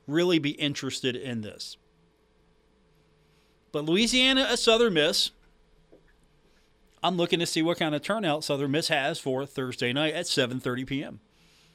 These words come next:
Saturday, Marshall's the last game on the docket. Old Dominion's at Georgia State.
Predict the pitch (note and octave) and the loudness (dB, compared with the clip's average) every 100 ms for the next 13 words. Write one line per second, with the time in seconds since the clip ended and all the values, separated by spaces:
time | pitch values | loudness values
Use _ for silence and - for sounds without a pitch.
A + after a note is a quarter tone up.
0 | _ _ _ _ _ - - G3 G#3+ G3+ | _ _ _ _ _ -2 6 8 8 8
1 | G3 F3 F#3+ F#3+ G3 F#3+ E3 E3+ E3+ E3+ | 6 6 4 6 4 4 0 4 4 4
2 | - E3+ E3+ - E3+ E3+ E3+ C#3+ D#3+ D3+ | 2 2 2 2 2 4 0 2 2 2
3 | C#3+ C3+ - - - _ D#3+ F3+ F3 F3 | 2 -2 -4 -18 -20 _ 0 2 2 2
4 | F3+ F3+ E3 C3+ C#3+ D#3+ D#3 D#3 - D#3+ | 2 2 0 0 0 0 0 -2 0 4
5 | D3 E3+ | 4 4